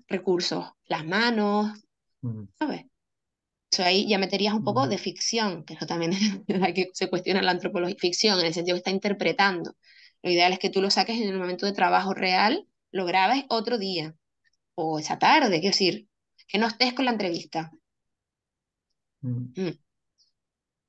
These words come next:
Speaker 1: Y luego lo que hablaba de la calidad de la comunicación audiovisual,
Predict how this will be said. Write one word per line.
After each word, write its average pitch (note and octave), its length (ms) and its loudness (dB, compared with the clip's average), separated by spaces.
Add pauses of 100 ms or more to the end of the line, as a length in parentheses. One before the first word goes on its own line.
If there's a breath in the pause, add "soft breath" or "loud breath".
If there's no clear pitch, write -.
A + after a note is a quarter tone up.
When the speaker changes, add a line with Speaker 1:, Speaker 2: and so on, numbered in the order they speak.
(640 loud breath)
Speaker 1:
Y G3 120 4
luego G3 300 6
lo G#3+ 100 4
que G3+ 80 2
hablaba F#3 280 4
de A3+ 80 2
la G#3 100 4
calidad F#3 400 0
de G3+ 80 2
la G3+ 120 2
comunicación F#3+ 520 -4
audiovisual, F#3+ 600 2